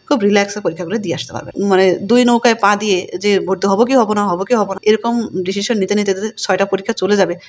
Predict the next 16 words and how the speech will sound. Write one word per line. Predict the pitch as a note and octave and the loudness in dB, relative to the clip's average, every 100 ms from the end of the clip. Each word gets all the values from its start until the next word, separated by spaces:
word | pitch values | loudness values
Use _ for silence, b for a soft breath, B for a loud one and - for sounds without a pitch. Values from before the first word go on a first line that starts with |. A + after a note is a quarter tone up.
| B | B
তারপর | F3 F3 E3 | -6 -4 -4
শেষ | G3 G3+ | -4 -4
পরীক্ষার | F#3 F3+ F#3 | -6 -4 -4
দিনে | G3 | -2
এসে | F3+ - | -2 -4
আপনাদের | E3 D#3 | -6 -8
ঠিকই | G3 G3+ | -8 -6
ভর্তি | D#3 C#3+ - | -6 -8 -14
হতে | D3 C#3+ | -12 -12
হবে। | - | 0
তো | C4 | 4
এরকম | C4 C4 C4+ | 4 4 4
ভুল | G3+ A3+ | 4 2
করবেন | G3 D3+ D3 | 2 2 0
না। | E3+ | -2
যারা | G#3+ A#3+ C#4 | 0 2 0